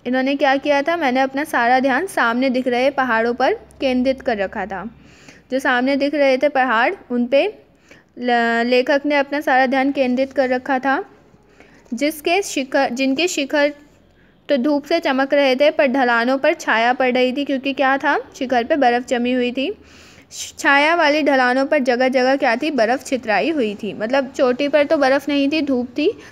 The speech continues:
पर नीचे क्या थी? ऐसे देखिए, बर्फ़ छितराए हुए जैसे लग रहे थे, ठीक है, बिखरे हुए लग रहे थे। इससे पहले मैंने हिमालय के किसी हिमांचित शिखर को मौ-,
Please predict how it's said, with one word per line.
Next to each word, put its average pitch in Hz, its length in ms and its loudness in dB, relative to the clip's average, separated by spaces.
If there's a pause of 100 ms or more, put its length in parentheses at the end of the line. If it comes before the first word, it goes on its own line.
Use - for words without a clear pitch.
(160)
पर 269 120 2
नीचे 269 320 0
क्या 285 160 2
थी? 320 220 -2 (1000)
ऐसे 269 220 -4
देखिए, 311 440 0 (220)
बर्फ़ 269 560 0 (180)
छितराए 247 520 0
हुए 233 260 -2 (140)
जैसे 247 340 -4
लग 208 200 -2
रहे 185 240 -6 (100)
थे, 202 80 -16 (220)
ठीक 254 160 -8
है, 415 160 -4 (1000)
बिखरे 269 340 0
हुए 254 200 0
लग 196 180 -4
रहे 180 200 -8
थे। 214 160 -16 (1700)
इससे 403 240 0
पहले 311 340 2
मैंने 302 260 0
हिमालय 269 520 2
के 320 140 -2
किसी 330 400 0 (100)
हिमांचित 254 680 0
शिखर 262 380 0
को 294 160 2
मौ-, 247 320 0